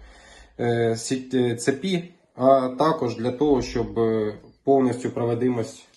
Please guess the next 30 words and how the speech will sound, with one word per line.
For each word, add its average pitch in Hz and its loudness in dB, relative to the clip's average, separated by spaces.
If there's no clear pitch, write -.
електроенергії 110 -6
була. 92 -12
Для 123 -4
цього 160 0
ми 135 0
мо-, 143 2
ми 143 4
робимо 139 2
багато 127 0
заготовок, 120 2
щоб 113 -4
поки 135 0
буде 120 0
остивати 123 0
силікон, 127 0
ми 120 2
будемо 123 2
робити 123 2
заготовки. 110 -4
Ось 127 0
приблизний 139 0
варіант 143 4
середини 131 2
заготовки, 131 2
як 120 0
воно 117 -2
повинно 113 -2
вигля-, 101 -2
ну, 110 -4
виглядати. 98 -8